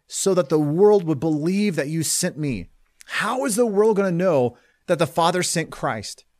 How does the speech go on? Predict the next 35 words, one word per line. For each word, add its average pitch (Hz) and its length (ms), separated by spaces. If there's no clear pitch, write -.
Well, 170 180
it's 170 200
through 165 180
the 143 120
unity 131 760
of 147 340
the 127 80
believers, 131 640
which 214 200
really 233 220
begs 175 260
the 165 80
question, 185 380
how 208 340
on 208 280
earth 214 240
will 196 80
we 185 160
ever 220 440
have 196 340
that 185 260
kind 175 400
of 156 200
unity? 135 640
And 160 200
here's 196 220
what 135 140
Paul 190 220
says 135 340
in 151 240
Philippians 151 400
chapter 135 240
two. 185 240
He 170 80
says, 156 360